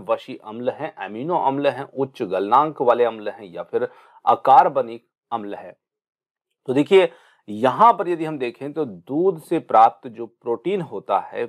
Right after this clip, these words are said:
वो जब बहुत सारी इकाइयों से मिलकर बनता है तो ये इकाइयाँ कहलाती है हमारे लिए इसमें ऑप्शन नंबर सेकंड एमिनो अम्ल को, यानी कि एमिनो अम्ल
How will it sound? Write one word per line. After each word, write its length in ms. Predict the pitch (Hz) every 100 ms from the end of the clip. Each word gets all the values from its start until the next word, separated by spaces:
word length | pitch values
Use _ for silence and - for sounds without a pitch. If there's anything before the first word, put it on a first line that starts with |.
| -
वो 140 | 147 180
जब 160 | 175
बहुत 220 | 135 110 -
सारी 160 | 110
इकाइयों 360 | 98 95 107 104
से 140 | -
मिलकर 380 | 92 90 90 143
बनता 260 | 147 135 139
है 140 | 151 - _ _ _ _
तो 260 | 190 190 -
ये 340 | 113 107 196 240
इकाइयाँ 800 | - 120 - 127 120 104 135 151 -
कहलाती 580 | 107 101 101 98 - 135
है 160 | 143 110
हमारे 380 | - 104 101 92
लिए 360 | 87 135 131 117 _ _ _ -
इसमें 500 | 117 147 131 123 147 -
ऑप्शन 480 | 107 131 156 - 175
नंबर 320 | 156 117 101 104
सेकंड 600 | - 139 127 117 98 101 _ _ _ 107
एमिनो 460 | 117 120 151 120 107 117 _ _ _ -
अम्ल 260 | 95 87
को, 220 | 85 92 - _ _ _ _
यानी 140 | 120 127
कि 180 | 131 - -
एमिनो 300 | 123 170 190
अम्ल 580 | - 143 156 180 160